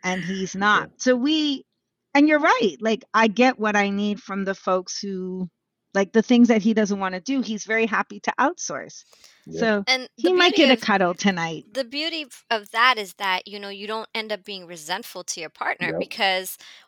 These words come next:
Speaker 4: what you're lacking, you know, you're not, you're not actually lacking anymore, right? Ultimately, you're
Speaker 1: Exactly.
Speaker 4: getting it. You're just not getting it from one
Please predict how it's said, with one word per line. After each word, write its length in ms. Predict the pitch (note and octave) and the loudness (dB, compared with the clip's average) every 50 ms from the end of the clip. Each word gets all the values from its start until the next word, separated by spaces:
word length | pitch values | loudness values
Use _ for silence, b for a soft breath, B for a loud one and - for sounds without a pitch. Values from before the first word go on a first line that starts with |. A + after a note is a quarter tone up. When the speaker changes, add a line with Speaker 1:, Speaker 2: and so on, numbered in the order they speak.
| b | b
Speaker 4:
what 260 | - G#3+ A3 - - A#3 | -6 -4 -2 -2 -2 -2
you're 100 | G#3+ G#3 | -2 -4
lacking, 840 | G3+ G3+ G#3 A3+ B3 C4 - - - G3+ F#3 F3+ F3 F3 E3+ - _ _ - | 0 4 6 6 6 6 2 -2 -8 -6 -6 -6 -8 -8 -12 -20 _ _ -10
you 120 | G3+ G3+ | -10 -8
know, 80 | G3 F#3 | -8 -6
you're 160 | F#3+ F3+ G3 | -6 -4 0
not, 220 | G3 G3 F#3+ - - - | 2 2 2 2 0 -8
you're 120 | G#3+ G#3 | -6 2
not 160 | G#3 A3 G#3+ G3 | 6 6 6 6
actually 320 | G3+ G3+ - - G3 F3 | 6 4 2 -2 -4 -2
lacking 520 | D#3+ E3+ F3 D3+ - - - D3+ C#3 C#3 - - | 0 2 2 2 2 0 -8 -14 -14 -14 -14 -16
anymore, 460 | E3 D3+ D#3+ D#3 E3+ E3 D3+ C#3+ C#3 D3+ | -14 -14 -14 -14 -12 -12 -10 -10 -10 -6
right? 300 | D3 D3 E3 F#3+ G#3 - - - - - F3+ D#3+ _ _ - - | -2 -2 0 -2 -2 -6 -12 -20 -20 -20 -20 -20 _ _ -2 4
Ultimately, 500 | G3+ G#3+ G#3 G3 G3 F#3 F3+ D#3 D3+ D3+ | 4 4 4 4 0 -2 -2 -4 -4 -4
you're 120 | F3+ F#3+ | -4 -4
Speaker 1:
Exactly. 80 | F#3+ - | 0 6
Speaker 4:
getting 300 | A3 A3+ G#3+ F#3 D#3 D3+ | 6 6 6 6 2 -10
it. 180 | C#3+ C#3+ C3 - | -8 -10 -10 -10
You're 100 | - F#3+ | -10 -10
just 160 | F3 - - F#3+ | -8 -6 -6 -2
not 160 | F3 E3+ E3 | -2 -4 -2
getting 220 | - E3+ E3 F3 F3+ | -4 -8 -8 -8 -10
it 120 | D3 - | -12 -12
from 280 | - - E3+ E3 E3+ F3 | -12 -16 -18 -16 -14 -12
one 180 | E3+ D#3+ E3 | -12 -12 -14